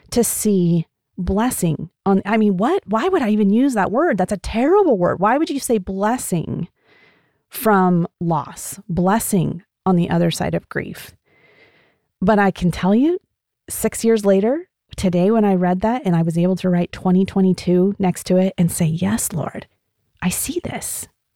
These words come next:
I see this." Tangent there, but all the things that can be changed. It can be changed from losing someone. It could be changed with empty nest. Mine is a little bit of the,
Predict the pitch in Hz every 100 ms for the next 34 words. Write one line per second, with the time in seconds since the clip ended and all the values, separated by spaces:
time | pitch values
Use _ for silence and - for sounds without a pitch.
0 | _ _ 185 - - 208 247 - - -
1 | - - _ _ _ _ _ _ - -
2 | _ _ _ _ _ - - 277 302 226
3 | 190 170 214 185 240 294 349 320 254 233
4 | 233 - 202 190 185 151 - - 214 208
5 | - 220 208 214 196 190 190 190 180 180
6 | 214 294 359 302 - 240 226 220 233 -
7 | 180 196 170 - - 320 349 240 175 175
8 | 175 185 190 202 196 196